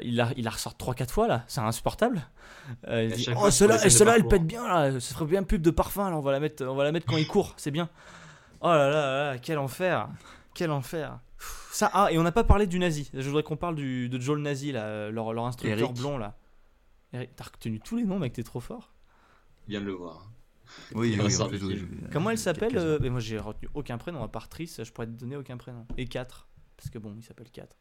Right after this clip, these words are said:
Speaker 3: Mais, euh, non, l'autre, Eric,
Speaker 2: Et
Speaker 3: on
Speaker 2: Christina.
Speaker 3: s'en, on s'en fout, il sert à
Speaker 2: Trois.
Speaker 3: rien, quoi. C'est, euh, je suis méchant pour être méchant, euh, c'est pareil,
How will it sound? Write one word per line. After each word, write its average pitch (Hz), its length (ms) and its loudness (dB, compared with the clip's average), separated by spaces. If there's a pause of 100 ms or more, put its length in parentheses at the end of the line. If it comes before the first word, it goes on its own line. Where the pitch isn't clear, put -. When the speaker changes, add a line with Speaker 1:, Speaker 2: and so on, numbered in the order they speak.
(160)
Speaker 3:
Mais, 139 300 6
euh, 131 360 10
non, 165 200 6
l'autre, 131 260 4
Eric, 120 240 4
Speaker 2:
Et - 20 2
Speaker 3:
on - 40 0
Speaker 2:
Christina. 127 360 4
Speaker 3:
s'en, 95 60 0
on 92 80 -4
s'en 107 220 -4
fout, 175 240 -2
il 110 80 0
sert - 160 -6
à 95 40 -4 (100)
Speaker 2:
Trois. - 100 -4
Speaker 3:
rien, 139 200 -2
quoi. 101 200 -8
C'est, - 160 -10
euh, 92 320 -6
je 87 80 -12
suis - 120 -10
méchant 123 300 -6
pour 85 220 -10
être - 100 -16
méchant, 104 500 -4
euh, 92 40 -8
c'est - 160 -14
pareil, 104 420 -6